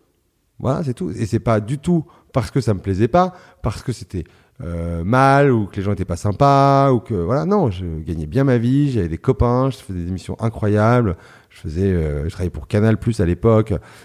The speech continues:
de, euh, de Rodolphe Belmer et, et, et de Renaud Levanquim, je, je travaillais pour, avec Thierry Ardisson pour France Télévisions, j'ai travaillé, euh, pour des chaînes du groupe M six, pour, euh, des chaînes du groupe T F un, euh, je veux dire, j'ai,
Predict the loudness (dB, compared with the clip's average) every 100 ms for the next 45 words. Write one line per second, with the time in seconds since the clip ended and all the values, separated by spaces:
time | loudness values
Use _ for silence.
0 | _ -4 0 0 0 0 -2 -4 -6 -8
1 | -6 -4 -2 -2 -2 0 0 2 2 2
2 | 2 0 -4 -6 -14 _ -6 -4 -2 0
3 | 0 2 2 0 0 0 2 2 2 2
4 | -2 -12 -6 -2 -2 0 -2 0 2 2
5 | 0 -4 -6 -10 -8 -2 2 4 4 4
6 | 2 0 -4 -4 -2 0 -2 -4 -12 -20
7 | _ -6 -2 0 -2 -4 -4 0 0 0
8 | 0 0 0 -4 -8 -4 -2 -2 -4 -4
9 | -4 -2 2 2 4 2 0 -8 -20 -10
10 | -6 -4 -2 -4 -2 -2 0 -2 -2 -4
11 | -4 -6